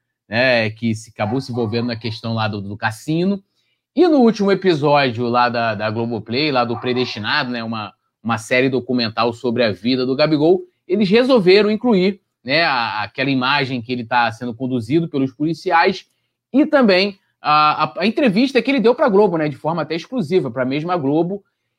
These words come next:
E aí no dia, e aí eu não sei se foi feito algum tipo de ponte entre a produção do, da série com o staff do Gabigol,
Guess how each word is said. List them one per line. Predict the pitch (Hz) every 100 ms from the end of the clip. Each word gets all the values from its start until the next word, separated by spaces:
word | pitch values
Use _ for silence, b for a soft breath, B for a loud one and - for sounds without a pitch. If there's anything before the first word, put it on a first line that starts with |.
| _
E | 202
aí | 208
no | 220 240
dia, | 135 123 196 247 165 139
e | 139
aí | 143
eu | 151
não | 156
sei | 156 160
se | 156 151
foi | 147
feito | 131 143 135
algum | 139 147
tipo | - 131
de | 127
ponte | 113 127 165 170 135
entre | 117 123
a |
produção | 117 131 135 - - 139 143
do, | 131 123
da | 113 127
série | - 120 113 110
com | - 151 175 135
o |
staff | 120 - 127 -
do | 123
Gabigol, | 127 147 151 160 190